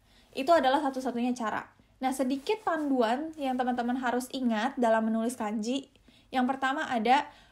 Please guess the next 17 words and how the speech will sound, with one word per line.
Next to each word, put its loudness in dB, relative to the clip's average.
goresan 4
horizontal 0
ditulis 0
dari 0
kiri 0
ke -18
kanan. -6
Ini 0
selalu, 0
selalu -2
ya, -4
nggak 2
boleh 4
dari 0
kanan -2
ke -10
kiri. -6